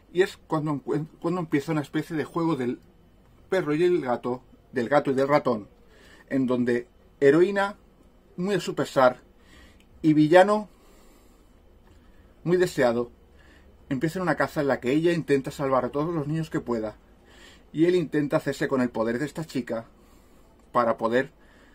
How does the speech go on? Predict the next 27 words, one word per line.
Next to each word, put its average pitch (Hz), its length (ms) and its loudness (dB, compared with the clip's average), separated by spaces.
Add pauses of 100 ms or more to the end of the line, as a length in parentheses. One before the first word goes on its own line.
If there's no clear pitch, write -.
(600)
acceder 139 400 0
al 135 140 4
puente, 131 360 0
porque 131 440 -4 (100)
él 170 300 2 (260)
sabe 127 460 0 (680)
que 131 80 -4
el 120 80 -4
puente 151 500 -4 (640)
que 160 100 -2
ella 160 220 4
genera 139 360 0
con 123 140 -6
su - 180 -8
mente 117 480 -4
y 127 80 -8
que 123 120 -12
atraviesa 143 360 -4
con 170 140 -6
su 160 160 -6
moto 120 340 -6 (520)
es 160 180 -4
capaz 156 300 -2
de 127 120 -2
llegar 120 240 -2
hasta 117 220 -12
Christmasland 147 600 -6